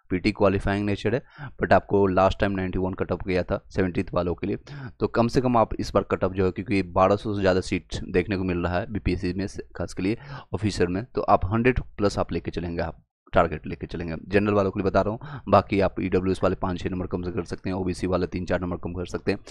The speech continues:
ईबीसी वाले पाँच नंबर छः नंबर कम कर सकते हैं, महिलाओं का और डिफरेंस आएगा। तो ये क्वेश्चन देख सकते हैं, निम्न में से बिहार की परियोजना हुई थी, सोन नदी घाटी पर हुई थी, सबसे पुरानी ये मानी जाती है, इसका प्रूफ भी देख सकते हैं, यहाँ पर दिया गया। भूगोल के ये पेज नंबर मेंशन कर, करना होता है,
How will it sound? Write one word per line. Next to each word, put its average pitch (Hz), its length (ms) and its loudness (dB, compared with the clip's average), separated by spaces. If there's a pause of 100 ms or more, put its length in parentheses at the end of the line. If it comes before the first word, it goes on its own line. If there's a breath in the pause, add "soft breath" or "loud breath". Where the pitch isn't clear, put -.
(260 loud breath)
ईबीसी 113 320 4
वाले 95 220 4
पाँच 90 360 -2
नंबर 95 140 -2
छः 92 160 -2
नंबर 90 180 -2
कम 90 160 -6
कर 90 100 -2
सकते 90 240 -6
हैं, 101 80 -4
महिलाओं 90 360 -4
का 90 140 -2
और 87 140 2
डिफरेंस 87 340 -4
आएगा। 90 220 0 (340 loud breath)
तो 117 180 -4
ये 120 100 10
क्वेश्चन 135 400 6
देख 117 120 6
सकते 131 180 -6
हैं, 127 80 0
निम्न 123 200 2
में 127 120 0
से 131 140 -2
बिहार 107 280 4
की - 120 -6
परियोजना 104 320 2
हुई 107 180 2
थी, 156 120 -2
सोन 101 340 -4
नदी 98 160 -2
घाटी 95 260 -2
पर 92 120 0
हुई 95 120 0
थी, 110 140 -2
सबसे 110 280 -2
पुरानी 95 300 -2
ये 98 180 4
मानी 95 240 -2
जाती 95 260 -2
है, 123 80 -4 (360 loud breath)
इसका - 180 2
प्रूफ 98 240 0
भी 104 80 0
देख 85 180 -2
सकते - 260 -6
हैं, 85 100 -2
यहाँ 87 200 -2
पर 98 140 -2
दिया 92 180 0
गया। 101 180 0 (340 loud breath)
भूगोल 104 400 4
के 127 40 6 (220)
ये 104 140 4
पेज 101 240 2
नंबर 107 180 0
मेंशन 107 300 0
कर, 98 140 2
करना 98 460 -4
होता 92 280 0
है, 135 80 -6